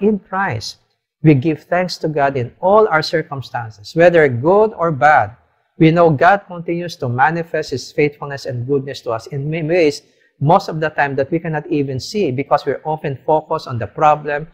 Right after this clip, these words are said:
on the trial. We fail to see what God is doing behind these challenges that God allows us to face.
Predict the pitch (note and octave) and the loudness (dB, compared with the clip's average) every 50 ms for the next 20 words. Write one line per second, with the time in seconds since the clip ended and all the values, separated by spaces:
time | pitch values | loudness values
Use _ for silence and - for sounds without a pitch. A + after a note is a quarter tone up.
0 | _ _ _ _ D3+ C3+ C3 A#2 G#2+ - - D3+ D3 C#3+ C#3+ C#3+ C#3+ C#3+ C#3 C#3 | _ _ _ _ 0 0 2 0 0 0 2 2 2 2 2 0 -2 -2 -4 -2
1 | - - F3+ F#3 F#3 - E3 - - E3+ D#3+ D3 C#3 B2 A#2 A2+ A#2 C#3 E3 G#3 | 0 0 0 0 0 -2 -6 -6 -4 -2 0 0 0 0 -2 -4 0 2 2 2
2 | A#3+ - - - - C#3 B2 D#3 F3+ G#3 D#3 A2+ G2 G#2 B2 - _ _ _ _ | 2 0 -6 -8 -6 -6 -4 -2 -2 -2 -4 -4 -6 -8 -12 -16 _ _ _ _
3 | _ - C3+ B2+ C#3 C3+ B2+ - - F#3+ G3 G3+ G3+ F#3+ D#3+ C#3+ C3+ - - - | _ -2 0 2 2 2 0 0 2 2 2 2 0 0 0 0 -2 -2 -2 0
4 | D#3 D3+ D#3 D#3 D3 C#3 C3 B2 A#2 A2 - - B2+ A#2+ A#2+ B2 C#3+ C#3 C#3+ C#3+ | 2 2 2 2 -2 -4 -4 -6 -6 -6 -6 -10 -10 -8 -4 -2 0 0 0 -2
5 | C#3 C3 B2+ A#2+ B2 A#2+ - C3+ B2 - - D#3+ D3 - - G#3+ G3+ E3+ A2+ - | -4 -4 -4 -4 -4 -6 -8 -12 -14 -12 -12 -12 -12 -10 -10 -10 -10 -10 -12 -14
6 | - - | -18 -20